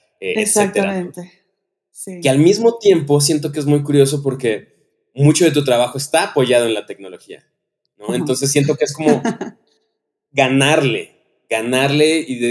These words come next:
Speaker 1: y que la tecnología sirva para nosotros y no al revés.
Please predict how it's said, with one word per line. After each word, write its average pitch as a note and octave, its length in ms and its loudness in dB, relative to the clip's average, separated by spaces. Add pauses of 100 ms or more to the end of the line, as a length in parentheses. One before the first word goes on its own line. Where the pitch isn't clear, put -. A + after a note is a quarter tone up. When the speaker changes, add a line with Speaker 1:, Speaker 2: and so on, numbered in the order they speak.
Speaker 1:
y B2 80 -20
que B2 100 -4
la A#2+ 180 -4
tecnología B2 760 -2 (600)
sirva E3+ 420 4
para A#2+ 180 0
nosotros B2+ 520 -4
y B2 100 -10
no A#2 140 -8
al A#2+ 120 -2
revés. G#2 580 -8